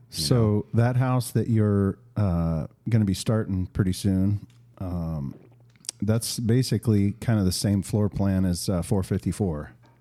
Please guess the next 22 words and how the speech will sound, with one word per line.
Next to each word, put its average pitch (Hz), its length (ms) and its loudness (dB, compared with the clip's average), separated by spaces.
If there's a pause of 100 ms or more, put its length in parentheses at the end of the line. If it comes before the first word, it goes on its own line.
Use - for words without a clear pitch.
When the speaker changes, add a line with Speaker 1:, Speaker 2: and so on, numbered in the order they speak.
(260)
Speaker 1:
Oh, 104 80 -4
yeah? 104 240 -6 (140)
Speaker 2:
Yeah. 87 340 0 (120)
Speaker 1:
Lomar? 92 440 -4 (400)
Speaker 2:
Y-, 107 180 2
yeah, 92 340 0
it's 87 160 -8
just, 113 200 0 (100)
it's 110 160 -2
kind 113 160 0
of 82 80 -4
flopped. 101 540 -4 (440)
A 131 120 0 (140)
few 170 160 0
changes, 110 440 2
but, 95 140 -2 (400)
you 107 120 2
know, 90 100 2
you 98 120 2
guys 95 240 -2
know, 95 240 0
you, 110 160 -6